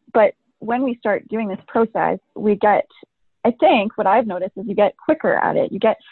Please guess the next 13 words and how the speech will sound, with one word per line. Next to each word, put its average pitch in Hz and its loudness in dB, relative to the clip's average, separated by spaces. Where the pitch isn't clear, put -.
you 220 0
process 240 0
things 185 -4
a 196 -4
little 196 -2
bit, 196 2
I - 0
don't, 277 2
what 269 4
would 247 2
be 311 4
the 254 4
word? 170 0